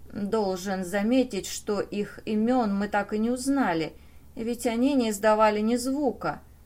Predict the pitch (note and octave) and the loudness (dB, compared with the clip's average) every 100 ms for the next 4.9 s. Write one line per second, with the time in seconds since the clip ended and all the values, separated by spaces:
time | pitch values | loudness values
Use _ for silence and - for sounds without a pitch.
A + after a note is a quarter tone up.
0 | - - - - A#3 A3 G#3 F3+ F3+ C#4 | -20 -20 -20 -10 -6 -2 0 0 0 -2
1 | D4 - G#3+ F#3 F#3 G3+ F#3 F3 F3+ D#3+ | -2 -2 2 2 2 -4 -2 0 0 2
2 | E3+ A#3+ - A#3 - F#3+ F3+ G3+ G3+ - | 2 2 0 0 2 2 2 0 -4 -4
3 | - G3 A3 A#3+ G3+ F#3+ F3+ G#3+ G3+ G3 | -4 0 2 2 0 -4 -2 0 0 -2
4 | F#3+ F#3+ G3 C4 G#3 - - F3+ - | 0 0 0 0 -2 -4 -12 -12 -14